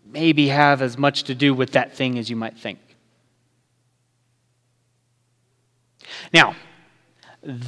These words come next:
that concludes the self-help portion of the sermon. <laughs>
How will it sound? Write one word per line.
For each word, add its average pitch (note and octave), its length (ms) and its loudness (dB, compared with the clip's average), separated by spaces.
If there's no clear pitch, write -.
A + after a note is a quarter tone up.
that E3 680 4
concludes F3+ 560 4
the D3 120 -8
self-help D#3+ 580 6
portion D3+ 440 0
of B2+ 140 -6
the C3 100 -6
sermon. C3+ 640 -4
<laughs> - 40 -16